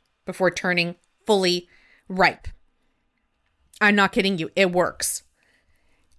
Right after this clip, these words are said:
Kale stems. What to do with those stems once you've removed the leaves? Chop 'em up.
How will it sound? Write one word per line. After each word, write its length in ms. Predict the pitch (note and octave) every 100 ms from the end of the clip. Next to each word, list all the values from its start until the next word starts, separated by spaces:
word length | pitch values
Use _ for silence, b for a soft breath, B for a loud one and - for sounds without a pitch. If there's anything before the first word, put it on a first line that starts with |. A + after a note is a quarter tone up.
| -
Kale 160 | A3+
stems. 460 | G#3 - C3+ A#2 - b b b b b _ _ _ -
What 320 | F#3 G#3 C#4
to 100 | C#4+
do 220 | A3 A#3
with 140 | A3+ A3+
those 180 | F#3+ -
stems 400 | G3 F3 F3 F#3
once 400 | E3+ A3 A#3 A3+
you've 140 | G3
removed 360 | G3 F#3 F3 F#3
the 80 |
leaves? 440 | E3 D#3 - - - _ _ _ _ -
Chop 220 | - -
'em 100 | F#4+
up. 280 | C4+ -